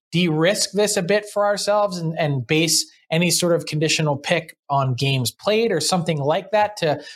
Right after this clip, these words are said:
potentially mitigate for the idea of a suspension that could or could not be coming?" Um, I guess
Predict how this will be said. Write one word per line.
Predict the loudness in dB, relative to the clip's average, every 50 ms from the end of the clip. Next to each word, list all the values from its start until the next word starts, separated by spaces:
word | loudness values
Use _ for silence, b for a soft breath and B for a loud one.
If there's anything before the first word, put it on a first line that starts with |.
| B _
potentially | -6 -4 0 2 2 2 2 0 0 2 2
mitigate | 4 2 2 2 2 0 0 0 0 -2 -4
for | -6 -4
the | -2 0 2
idea | 2 2 2 0 -2 0 0 0 2
of | 2 0 0 0
a | 0
suspension | -2 0 0 0 2 2 0 2 0 -2 0 2
that | 2 2 0 -2 -6
could | -2 0 0 2 0 -2 -4 B B B _
or | -2 -2 0
could | -2 -2 -2 0
not | 2 2 0 0 -2
be | -6 -2
coming?" | 0 0 0 2 0 -2 -2 -6 B B B B B B B B -2
Um, | 0 2 2 2 2 0 -2 -6 -8 -10 _ _ _ _ _ _ -20 _ _ -4
I | 0 2
guess | 2 2 2 2 0 -2 -2